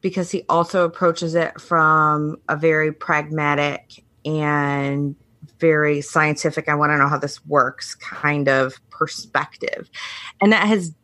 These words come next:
definitely helped me grow, because I think, you know, inevitably we all hit a certain ceiling. And the reason that happens is because we're in our own way.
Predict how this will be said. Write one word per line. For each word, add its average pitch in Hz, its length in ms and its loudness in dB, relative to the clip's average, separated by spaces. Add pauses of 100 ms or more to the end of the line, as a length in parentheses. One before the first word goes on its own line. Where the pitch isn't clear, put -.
(180)
definitely 185 720 0
helped 143 420 0
me 147 540 -2 (560)
grow, 151 460 4
because 190 420 -2
I 202 140 0
think, 214 260 -2
you 208 180 -4
know, 180 160 4
inevitably 202 680 0
we 165 160 -6
all 170 540 4
hit 175 540 0
a 156 80 -2
certain 160 340 0
ceiling. 202 1000 -2 (140)
And 160 680 2 (200)
the 165 100 -2
reason 170 580 2
that 156 140 0
happens 170 440 -2
is 147 140 -4
because - 320 -8
we're - 180 -16
in 147 100 -2
our 139 140 2
own 135 280 -4
way. 139 320 0